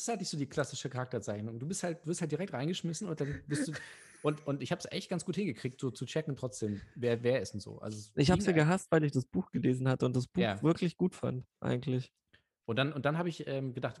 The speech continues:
Speaker 1: gut, das ist jetzt natürlich schon Quatsch. Und dann hab ich noch mal angefangen mit Folge eins und fand's gar nicht gut. Und dann hab ich auch abgebrochen.
Speaker 2: <laughs>
Speaker 1: Ich hab
Speaker 2: Das war
Speaker 1: Folge,
Speaker 2: auch geil,
Speaker 1: Folge
Speaker 2: so
Speaker 1: sieben
Speaker 2: Folge
Speaker 1: die
Speaker 2: sieben.
Speaker 1: Hälfte und dann Folge eins noch mal die Hälfte.
Speaker 2: Aber
Speaker 1: So.
Speaker 2: hast du die Hälfte, also bei der Hälfte hast du dann gemerkt, hm, kann nicht wahr sein.
Speaker 1: Ich hab's schon vom Ende gemerkt, aber es hat
Speaker 2: Okay.
Speaker 1: doch, also erstaunlich lang gedauert dafür, dass man halt wirklich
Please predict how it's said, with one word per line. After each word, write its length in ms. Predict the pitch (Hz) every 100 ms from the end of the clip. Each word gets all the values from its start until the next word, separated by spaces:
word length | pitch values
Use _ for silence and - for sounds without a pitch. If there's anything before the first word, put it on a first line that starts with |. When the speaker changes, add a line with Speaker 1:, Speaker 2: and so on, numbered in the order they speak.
| 95
Speaker 1:
gut, 180 | 120
das 100 | 104
ist 40 | -
jetzt 140 | 101
natürlich 200 | 101 98
schon 120 | -
Quatsch. 220 | 107 110 -
Und 40 | 113
dann 40 |
hab 80 | 120
ich 60 |
noch 80 | 117
mal 80 | 120
angefangen 300 | 117 135 143
mit 80 | 117
Folge 240 | 120 107
eins 180 | 101 120
und 100 | 98
fand's 240 | - 101
gar 160 | - 104
nicht 160 | 95 -
gut. 220 | 107 95
Und 60 |
dann 100 | 92
hab 80 | 90
ich 100 | 92
auch 140 | 104 -
abgebrochen. 400 | - 110 98 -
Speaker 2:
<laughs> 340 | - - -
Speaker 1:
Ich 160 | - 269
hab 80 | 147
Speaker 2:
Das 80 | -
war 80 |
Speaker 1:
Folge, 140 | 160 147
Speaker 2:
auch 160 | 220 - -
geil, 160 | 190
Speaker 1:
Folge 240 | 180 165 147
Speaker 2:
so 60 |
Speaker 1:
sieben 180 | 110 175
Speaker 2:
Folge 200 | 202 214
Speaker 1:
die 60 | 214
Speaker 2:
sieben. 40 | 135
Speaker 1:
Hälfte 500 | 175 220 208 220 240
und 140 | 180
dann 120 | 160
Folge 300 | 160 175 165
eins 300 | 123 143 147
noch 80 | 139
mal 140 | 127 120
die 100 | 107
Hälfte. 280 | 107 104 -
Speaker 2:
Aber 100 | 156
Speaker 1:
So. 60 | 180
Speaker 2:
hast 140 | 214
du 60 | 190
die 120 | 170
Hälfte, 280 | 170 214 -
also 160 | 156 -
bei 220 | - 165
der 100 | 165
Hälfte 240 | 196 -
hast 140 | 214 -
du 60 |
dann 100 | 180
gemerkt, 300 | 170 165 165 143
hm, 240 | 143 131 - _ _ _ -
kann 180 | 156
nicht 220 | 151 143 135
wahr 160 | 143
sein. 320 | 139 123 123 -
Speaker 1:
Ich 100 | -
hab's 120 | 127 -
schon 160 | 165
vom 180 | 151 160
Ende 220 | 131 175
gemerkt, 240 | 127 120 135
aber 60 |
es 80 | 123
hat 60 | 165
Speaker 2:
Okay. 60 | 165
Speaker 1:
doch, 280 | 160 - -
also 180 | 127
erstaunlich 480 | 131 127 156 180 185
lang 120 | 143
gedauert 380 | 139 127 123 101
dafür, 180 | 120 -
dass 140 | 120 113
man 140 | 113
halt 160 | 113 110
wirklich 320 | 113 110